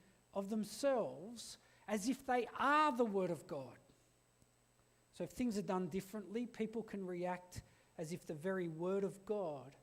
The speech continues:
has been rejected. Well, this morning we do come across an encounter be-, between Jesus and the religious elite concerning the observation of the traditions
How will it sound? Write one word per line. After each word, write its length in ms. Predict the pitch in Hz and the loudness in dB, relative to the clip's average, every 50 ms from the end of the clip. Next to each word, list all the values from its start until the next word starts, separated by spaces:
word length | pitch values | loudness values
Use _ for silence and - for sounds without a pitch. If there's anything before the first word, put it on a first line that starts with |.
| - _ - | -20 _ -10
has 160 | - 165 147 | -10 -10 -10
been 280 | - - 151 143 139 135 | -8 -10 -8 -8 -8 -8
rejected. 640 | 135 139 - - 175 170 - - - 156 135 123 - _ _ _ _ _ _ _ _ _ _ _ _ _ _ _ - _ _ - _ _ _ _ - | -10 -10 -8 -8 -8 -8 -8 -12 -18 -18 -18 -18 -20 _ _ _ _ _ _ _ _ _ _ _ _ _ _ _ -20 _ _ -20 _ _ _ _ -8
Well, 80 | 185 | -4
this 220 | 175 185 - - - | -4 -4 -4 -4 -2
morning 360 | 220 226 233 226 214 196 185 | -2 0 0 0 0 -2 -2
we 120 | 175 180 | -2 -4
do 220 | 170 143 214 214 196 | -4 -4 -4 -4 -4
come 240 | 202 - 208 202 180 | -4 -4 -4 -4 -4
across 360 | - - - 196 175 - - | -4 -4 -4 -4 -4 -4 -4
an 80 | 180 | -6
encounter 500 | 170 160 160 - - 202 202 190 196 - | -6 -6 -8 -6 -4 -4 -4 -4 -6 -8
be-, 320 | 165 - 165 165 170 160 156 175 - | -12 -8 -8 -8 -8 -10 -12 -12 -10
between 440 | 202 180 - - 202 190 185 180 151 | -12 -10 -10 -8 -6 -4 -4 -4 -6
Jesus 640 | - - 214 226 220 202 156 165 165 - - - - - | -6 -4 -2 -2 -2 -2 -2 -4 -6 -6 -8 -12 -10 -6
and 160 | 190 180 175 | -6 -6 -4
the 80 | 170 170 | -4 -4
religious 600 | 165 170 170 175 196 208 185 220 202 - - - | -4 -2 -2 -2 -2 -4 -4 -4 -6 -6 -4 -4
elite 400 | 180 165 160 165 196 202 - - | -4 -4 -2 -4 -4 -4 -6 -10
concerning 500 | - 185 175 - - 190 185 180 180 170 | -10 -10 -8 -4 -4 -2 -2 -2 -2 -4
the 140 | 160 170 - - | -6 -8 -8 -4
observation 960 | 180 214 202 190 175 196 214 156 185 170 160 165 - - - 220 240 285 294 - - - - - - - | -4 -2 -2 -4 -4 -6 -4 -2 -2 -2 -2 -2 -4 -6 -6 -4 -4 -4 -6 -6 -10 -20 -20 -18 -10 -6
of 160 | 180 170 151 | -6 -6 -4
the 80 | - 170 | -4 -6
traditions 1200 | 160 - - - 170 151 135 - 240 285 311 - - - 196 156 135 131 143 170 214 240 - - | -6 -6 -6 -6 -6 -6 -4 0 2 2 2 2 0 -4 -4 -4 -4 -4 -6 -4 -6 -6 -6 -10